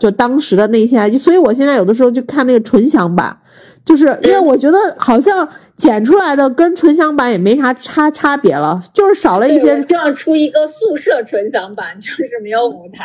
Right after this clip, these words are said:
Speaker 1: 对，对，对，对，对。
Speaker 2: 全是宿舍。
Speaker 1: 因为，因为，因为你现在看纯享版和你看那个就是本身全部的版本，唯一少就是中间主持人尬聊的部分嘛，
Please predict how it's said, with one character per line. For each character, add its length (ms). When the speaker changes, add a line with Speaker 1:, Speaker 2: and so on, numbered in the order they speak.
Speaker 1:
对， 200
对， 380
对， 140
对， 80
对。 60
Speaker 2:
全 240
是 20
宿 60
舍。 0
Speaker 1:
因 80
为， 200
因 120
为， 140
因 120
为 120
你 120
现 160
在 120
看 240
纯 160
享 180
版 160
和 100
你 140
看 240
那 60
个 80
就 400
是 100
本 240
身 180
全 180
部 60
的 80
版 200
本， 140
唯 100
一 100
少 260
就 120
是 80
中 180
间 240
主 140
持 100
人 180
尬 200
聊 180
的 80
部 140
分 180
嘛， 240